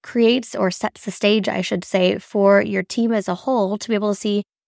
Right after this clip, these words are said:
what areas of business you're actually working on besides just being the business owner. And it lets them know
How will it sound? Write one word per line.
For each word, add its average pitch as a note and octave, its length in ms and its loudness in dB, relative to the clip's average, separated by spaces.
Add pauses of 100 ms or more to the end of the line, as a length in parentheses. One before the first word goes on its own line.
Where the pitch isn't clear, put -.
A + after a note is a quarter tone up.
(160)
what G3+ 340 4
areas G3+ 420 2
of F#3+ 200 -2
business A3 420 -2 (240)
you're G#3 360 4
actually F#3+ 680 0 (100)
working F#3 440 0
on C#4+ 260 4 (240)
besides F#3+ 440 0
just - 260 -4
being F3+ 220 2
the F3+ 80 2
business F3 400 -2
owner. F3 240 -2
And F#3 120 0
it G#3+ 80 -2
lets - 200 -4
them C4 140 4
know G#3+ 260 4